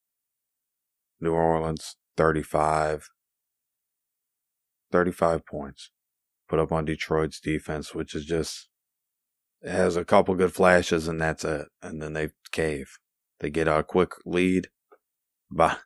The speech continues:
on everybody they play, and then that's it. They pack it in, and they're, that's, they're going home. That's what happened here. Drew Brees kept the ship steady, took a little bit of a beat in that game.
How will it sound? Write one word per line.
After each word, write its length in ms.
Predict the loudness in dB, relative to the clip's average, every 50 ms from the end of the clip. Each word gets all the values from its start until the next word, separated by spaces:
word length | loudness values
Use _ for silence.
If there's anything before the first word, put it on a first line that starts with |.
| _ _ _ -20 -20 _ _ 0
on 120 | 2 4
everybody 420 | 4 6 6 6 6 6 6 6 6
they 140 | 6 6
play, 400 | 4 4 4 6 6 6 6 6
and 100 | 4 2
then 180 | 0 -2 -2 0
that's 260 | 0 0 0 2 4
it. 300 | 6 6 6 6 4 0 _ _ _ -8
They 120 | -6 -4
pack 300 | 0 2 2 2 2 2
it 80 | 2 2
in, 300 | 4 4 4 4 4 2
and 180 | 0 -2 -4
they're, 320 | -4 -4 -2 -2 -2 -4 -4
that's, 280 | -4 -6 -6 -6 -6
they're 160 | -4 -2 -2 0
going 280 | 0 0 2 2 2
home. 300 | 2 2 0 0 -4 -8 -12 _ _ _ _ _ _ _ _ _ _ _ _
That's 220 | -6 -6 -6 -4
what 180 | -2 2 4 6
happened 340 | 6 6 4 4 2 0 0
here. 320 | 0 -2 -2 -4 -6 -10 _ _ _ _ _ _ _ _ _ _ -6
Drew 180 | -4 -2 -2 -2
Brees 580 | 0 0 0 0 0 -2 -2 -4 -6 -10 -16 -14 -8
kept 240 | -4 -4 -4 -4 -4
the 80 | -6 -4
ship 260 | -2 -2 -2 -2 -2
steady, 580 | -4 -4 -2 0 2 2 2 2 0 -2 -4 _ _ _ _ -8
took 160 | -8 -6 -4
a 60 | -4
little 200 | -2 0 0 0
bit 140 | 0 -2 -2
of 100 | -2 -2
a 80 | -4 -4
beat 300 | -2 -2 -2 -2 -2 -2
in 160 | -4 -4 -4
that 220 | -4 -6 -6 -6
game. 340 | -6 -6 -6 -6 -8 -10 -12